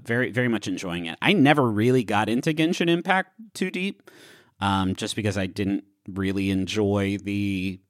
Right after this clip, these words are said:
combat in the game and the way that it handled sort of elemental weaknesses and stuff. Um, but if you are a J R P G fan, I, I definitely think that this one is worth checking out because it's, um, it's just very, very,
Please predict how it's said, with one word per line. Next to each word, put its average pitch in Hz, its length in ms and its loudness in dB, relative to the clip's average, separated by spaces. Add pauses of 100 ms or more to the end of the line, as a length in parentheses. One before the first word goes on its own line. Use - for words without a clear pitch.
(500)
combat 113 640 0 (100)
in 113 140 0
the 110 80 0
game 107 420 0
and 87 300 -8
the 87 500 -4 (260)
way 98 180 -4
that 92 100 -2
it 98 120 -4
handled 110 320 -2
sort 107 160 0
of 107 80 -2
elemental 110 580 0
weaknesses 117 580 -2
and 120 160 2
stuff. 113 400 -4 (520)
Um, 87 580 -4 (100)
but 92 320 -2
if 98 180 -12
you 123 160 0
are 147 100 2
a 147 80 0
J 123 160 0
R 120 100 -2
P 117 100 -4
G 104 200 -2
fan, 78 300 -6
I, 78 140 -10 (100)
I 85 100 -8
definitely 92 360 -8
think 90 200 -8
that 87 120 -14
this 85 180 -10
one 85 140 -6
is 80 100 -14
worth 85 140 -10
checking 76 360 -10
out 73 220 -8
because - 280 -14
it's, - 420 -12
um, 69 560 -8 (400)
it's 107 180 -4
just - 300 -4
very, 90 340 0
very, 104 560 0